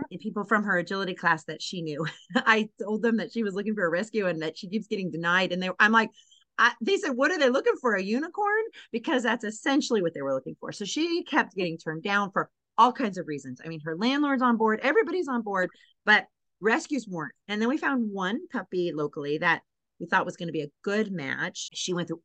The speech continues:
all the things. They did all the things, and then they never even got back to her. So that dog's not on the website anymore. So we assume we got adopted.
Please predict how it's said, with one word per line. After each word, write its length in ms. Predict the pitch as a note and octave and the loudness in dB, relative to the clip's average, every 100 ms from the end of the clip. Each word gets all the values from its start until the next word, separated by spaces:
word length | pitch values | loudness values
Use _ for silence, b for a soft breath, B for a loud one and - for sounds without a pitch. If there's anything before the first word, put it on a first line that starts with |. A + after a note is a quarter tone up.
| - | 6
all 280 | F3 F3+ F#3+ | 8 8 4
the 120 | G3+ | -2
things. 380 | D#3 C#3 C3 - | -6 -10 -10 -2
They 120 | D#3 | -2
did 180 | D#3 D3 E3+ | 0 0 6
all 280 | F#3+ G#3+ | 8 8
the 100 | A#3 | 6
things, 240 | A#3 D#3 - | 0 -6 -8
and 100 | F#3 | -4
then 120 | F#3 F#3 | -4 -2
they 80 | |
never 240 | F#3 F#3 F#3+ | -2 -2 -2
even 160 | E3+ | -4
got 140 | D3+ - | -4 -2
back 180 | D#3 - | -2 -4
to 100 | D3 | -10
her. 120 | C3 - | -12 -4
So 680 | - A3 G#3 G#3 G3 F#3+ - _ _ - | 4 6 8 4 2 -2 -6 _ _ 0
that 200 | G#3 A3 | 2 4
dog's 240 | G#3+ F#3+ F#3 | 2 0 0
not 160 | F3 | -2
on 160 | D#3+ D#3 | 0 -2
the 60 | |
website 260 | D3+ F#3+ A#3+ | -6 -2 0
anymore. 360 | A3+ A3+ A3 A3 | 2 2 2 0
So 140 | F3 | -4
we 60 | D3 | -6
assume 220 | - E3+ | -6 -6
we 60 | |
got 160 | D#3 D3+ | -4 -4
adopted. 520 | D3 F#3 A3 B3 A3 | 0 2 2 2 -2